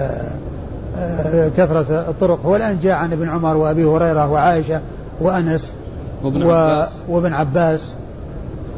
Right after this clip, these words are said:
Speaker 1: و-،
Speaker 2: وابن أبي أوفى.
Speaker 1: وابن أبي أوفى. ابن أبي أوفى ذكر ال-،
Speaker 2: ذكر الجر. لا، ثم
Speaker 1: لا،
Speaker 2: ذكر.
Speaker 1: ما في ذكر الجر. على كل، هو جاء عن عدد من الصحابة.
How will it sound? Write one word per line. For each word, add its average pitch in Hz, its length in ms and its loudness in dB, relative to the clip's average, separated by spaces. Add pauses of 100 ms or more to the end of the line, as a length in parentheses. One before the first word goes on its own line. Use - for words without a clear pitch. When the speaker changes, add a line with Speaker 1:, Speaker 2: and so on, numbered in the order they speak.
(560)
Speaker 1:
و-، 156 60 4 (360)
Speaker 2:
وابن 143 180 0
أبي 147 280 -2
أوفى. 139 360 0 (320)
Speaker 1:
وابن 170 260 2
أبي 160 260 0
أوفى. 165 260 2
ابن 151 360 -2
أبي 170 180 4
أوفى 156 240 2
ذكر 160 300 0
ال-، 151 340 -2 (720)
Speaker 2:
ذكر 151 440 0
الجر. 147 340 2 (500)
لا، 156 140 2
ثم 165 220 -4
Speaker 1:
لا، 185 140 4
Speaker 2:
ذكر. 180 180 -4 (320)
Speaker 1:
ما 180 120 -2
في 165 260 -2
ذكر 165 280 -2
الجر. 156 240 0 (2750)
على 208 200 4
كل، 240 180 2
هو 165 200 2
جاء 170 160 0
عن 180 120 0
عدد 190 300 0
من 165 80 0
الصحابة. 147 440 -2